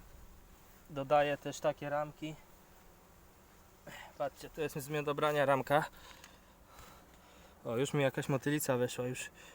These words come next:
pajęczynka jest. A tylko tydzień, tydzień leżało. I widzicie, tu skrystalizował rzepak.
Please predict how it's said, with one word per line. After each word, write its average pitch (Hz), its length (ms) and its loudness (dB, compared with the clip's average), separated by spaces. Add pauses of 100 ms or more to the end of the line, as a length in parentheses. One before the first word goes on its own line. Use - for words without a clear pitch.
(120)
pajęczynka 131 560 0
jest. - 240 -4 (460)
A 143 100 -2
tylko 139 260 2
tydzień, 143 400 2 (160)
tydzień 143 300 0
leżało. 139 440 4 (1800)
I 131 80 -4
widzicie, 143 400 0
tu 196 140 6
skrystalizował 147 1040 6 (720)
rzepak. 131 400 4